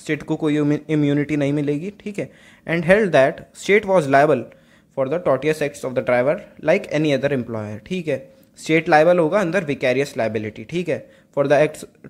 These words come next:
tortious acts of the driver, जैसे कि कोई भी एम्प्लॉयर होता। ठीक है, so that's it।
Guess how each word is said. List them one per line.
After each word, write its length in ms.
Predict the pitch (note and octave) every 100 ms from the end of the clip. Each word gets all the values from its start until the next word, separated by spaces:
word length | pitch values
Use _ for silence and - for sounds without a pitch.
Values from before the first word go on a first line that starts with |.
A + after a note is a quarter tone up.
| -
tortious 400 | D3 C3+ D#3 D#3 - D#3
acts 240 | D#3 C#3+
of 60 | B2+
the 60 | B2+
driver, 280 | B2+ B2+ F#3 - _ _ _ _ _ _ _ _ _ _
जैसे 380 | D3+ D3+ D3 D3
कि 120 | F#3+
कोई 220 | G#3+ D#3+
भी 140 | D3 E3+
एम्प्लॉयर 520 | - D3 C3+ B2 D3+
होता। 360 | C#3 B2 - -
ठीक 220 | - F3+ B2+
है, 120 | - _ _ _ _ -
so 120 | D3+ D3+
that's 260 | D3 D3+
it। 200 | G3+ G3+